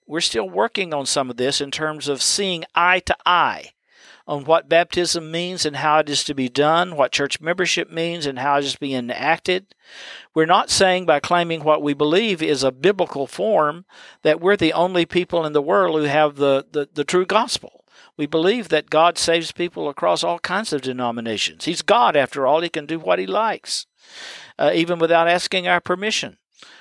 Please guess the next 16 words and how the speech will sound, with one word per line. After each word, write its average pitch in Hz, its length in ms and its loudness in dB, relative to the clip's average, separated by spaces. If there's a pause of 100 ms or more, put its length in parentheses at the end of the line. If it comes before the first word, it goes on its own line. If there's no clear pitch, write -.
(240)
But 175 280 2
we 170 140 0
do 285 260 0
believe 165 560 -2
that 147 180 2
this 180 240 -2
is 147 160 -2
a 135 100 0
distinctive 165 1040 -2
biblical 165 540 0
witness 143 720 0
to 147 120 -6
what 135 260 0
the 127 100 -6
gospel 151 520 2
teaches 139 640 -4